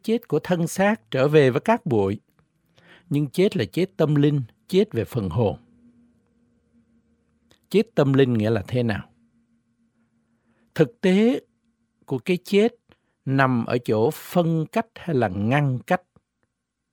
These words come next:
Khi một người chết, giữa chúng ta với người đó có một khoảng cách rộng lớn. Thân xác vẫn còn đó, nhưng giữa ta với người chết là một khoảng cách vô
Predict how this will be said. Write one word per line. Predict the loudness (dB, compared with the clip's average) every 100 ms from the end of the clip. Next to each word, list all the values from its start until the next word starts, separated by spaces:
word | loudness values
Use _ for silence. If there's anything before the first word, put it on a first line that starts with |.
| _ _ _ _ _ _
Khi | 0
một | 2 2
người | 2 0
chết, | 0 0 2 2 -2 _ _ _ _
giữa | 0 4 4 2
chúng | -2 2
ta | 2
với | 2
người | 2 4 4
đó | 4 2
có | 0
một | -2 -2
khoảng | -4 -2 -2
cách | -4 -8
rộng | -6 -2 0 0 0
lớn. | 2 2 2 _ _ _ _ _ _ _ _ _ _ _ _ _ _ _ _
Thân | -4 -2 -2
xác | 2 2 2
vẫn | 0 -2
còn | 2 2 2
đó, | 2 2 2 -4 _ _ _ _ _ -2
nhưng | 0 2 2
giữa | 2 2 2 _
ta | 0 2 2 2
với | 0
người | 0 0 -2
chết | 0 0 0 _ _ _ _
là | 0 2
một | 2 -2
khoảng | -8 -2 0 -2
cách | -2 -4 -4
vô | -6 4 4 4